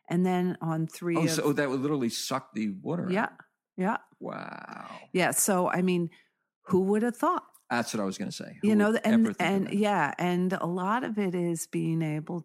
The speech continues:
Speaker 1: to be, like I said, nimble, <laughs> you know, recognizing a,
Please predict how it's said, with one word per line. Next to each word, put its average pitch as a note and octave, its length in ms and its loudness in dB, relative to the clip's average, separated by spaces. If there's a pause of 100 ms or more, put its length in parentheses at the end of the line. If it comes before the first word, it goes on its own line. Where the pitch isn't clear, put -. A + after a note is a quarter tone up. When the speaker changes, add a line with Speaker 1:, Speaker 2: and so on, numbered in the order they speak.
Speaker 1:
to D3 140 -6
be, C#3+ 380 -4
like D#3+ 340 -6
I F3+ 80 -4
said, G#3 440 -6
nimble, E3 520 4 (340)
<laughs> - 320 -12
you G#3 100 6
know, F#3+ 200 6 (500)
recognizing E3+ 840 0 (280)
a, C#3+ 220 -4